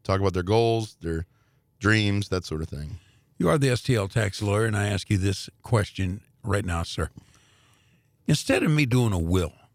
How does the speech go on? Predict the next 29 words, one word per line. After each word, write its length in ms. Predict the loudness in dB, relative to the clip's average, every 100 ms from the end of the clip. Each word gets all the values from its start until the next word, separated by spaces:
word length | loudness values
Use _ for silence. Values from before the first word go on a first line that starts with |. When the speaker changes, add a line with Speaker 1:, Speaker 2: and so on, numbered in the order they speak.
| -16 -6
Speaker 2:
instead 640 | -2 2 0 0 0 2
of 40 | 2
me 100 | 2
doing 220 | 2 0
a 60 |
probate, 500 | -2 0 0 0 -6 -10 _ _ -4
I'm 140 | 0
just 160 | 0 0
giving 200 | 0 0
my 100 | -4
kids 420 | 0 0 0 0
a 20 |
little 160 | 0 2
bit 140 | 0
of 80 | 0
money 280 | 0 0 2
here 200 | 2 2
and 140 | 2
there 140 | 0 0
as 120 | 0
I 120 | 0
go 220 | 2 2
along, 200 | 2 0
'cause 100 | 0
I 60 | -2
know 120 | 0
I'm 200 | 2 2
near 160 | 0 -2
death 320 | -6 -8